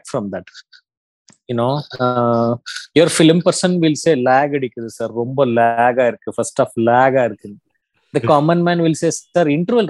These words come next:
ரொம்ப லேட் ஆ வருது." That's the difference. He'll say, "Sir, interval ரொம்ப லேட் ஆ வருது." So that's when you realize, "Okay, so lag இருக்கு. Okay, fine, <laughs> let's cut." So we, again, because it was a controlled production, I fucking just did whatever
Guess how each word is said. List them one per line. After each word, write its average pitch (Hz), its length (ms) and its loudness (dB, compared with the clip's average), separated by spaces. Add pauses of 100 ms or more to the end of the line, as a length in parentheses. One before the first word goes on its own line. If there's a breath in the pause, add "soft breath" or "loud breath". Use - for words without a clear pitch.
ரொம்ப 214 320 -6
லேட் 156 240 0
ஆ 139 100 0
வருது." 107 220 -10 (1400)
That's 151 260 -6
the 190 120 6
difference. 143 300 0
He'll 185 160 2
say, 190 100 0
"Sir, 226 160 0
interval 254 280 -2 (100)
ரொம்ப 339 260 -4 (120)
லேட் 220 260 -2
ஆ 196 100 2
வருது." 120 240 -10 (680 soft breath)
So 180 160 0
that's 170 220 -2
when 214 140 -2
you 196 120 0
realize, 185 240 -4 (140)
"Okay, 131 280 -6
so 147 60 0 (120)
lag 139 240 0 (100)
இருக்கு. 113 260 -12 (420)
Okay, 120 160 -6 (160)
fine, 151 180 2 (140)
<laughs> 190 300 -4
let's 127 220 0 (140)
cut." 107 140 -2 (520 loud breath)
So 180 140 2
we, 180 60 8 (440)
again, 170 180 4 (100)
because 170 320 -2
it 143 120 -10
was 147 140 -4
a 156 120 -18
controlled 135 440 -6
production, 127 360 -8 (120)
I - 20 -4 (460)
fucking 147 280 -4 (160)
just 139 240 -2
did 131 120 2 (280)
whatever 127 340 4